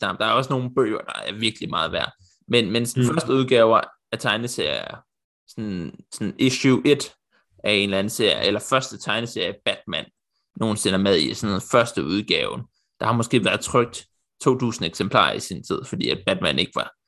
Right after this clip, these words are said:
Speaker 1: særlig stor eller sådan et eller andet. Hvis man får fat i sådan noget, det kan nogle gange være flere millioner kroner værd, øh,
Speaker 2: Ja.
Speaker 1: hvis, hvis det, hvis det er god stand. Og, og lignende de originale Star Wars tegneserier i første udgave, god stand,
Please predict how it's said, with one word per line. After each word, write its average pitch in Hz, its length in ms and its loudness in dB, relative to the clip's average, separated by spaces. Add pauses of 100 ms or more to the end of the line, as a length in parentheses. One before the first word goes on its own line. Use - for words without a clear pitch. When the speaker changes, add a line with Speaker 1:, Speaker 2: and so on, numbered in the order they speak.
(260)
Speaker 1:
særlig 98 220 2
stor 107 300 2
eller - 180 -2
sådan - 120 -10
et - 40 -4
eller - 120 -2
andet. 85 120 -4
Hvis - 140 -6
man 107 120 0
får 113 120 -2
fat 143 240 4
i 117 40 2
sådan 117 120 -4
noget, 85 240 0
det 131 120 0
kan 110 120 2
nogle 107 200 0
gange 71 340 -2
være - 200 -10 (640)
flere 85 140 0
millioner 64 360 -6
kroner - 300 -8
værd, - 220 -8 (600)
øh, 78 100 6
Speaker 2:
Ja. 117 140 6
Speaker 1:
hvis, 123 200 -4
hvis 104 200 -2
det, - 200 0
hvis 98 160 -4
det 98 100 -2
er 92 40 -4
god - 200 -2
stand. - 240 -4 (580)
Og, 92 120 4 (100)
og 120 140 8
lignende 143 480 6
de 120 120 6
originale 120 360 4
Star 120 300 4
Wars 104 340 0
tegneserier 101 680 -2
i - 40 -6
første 113 420 0
udgave, - 520 -4 (320)
god 127 180 4
stand, 98 300 0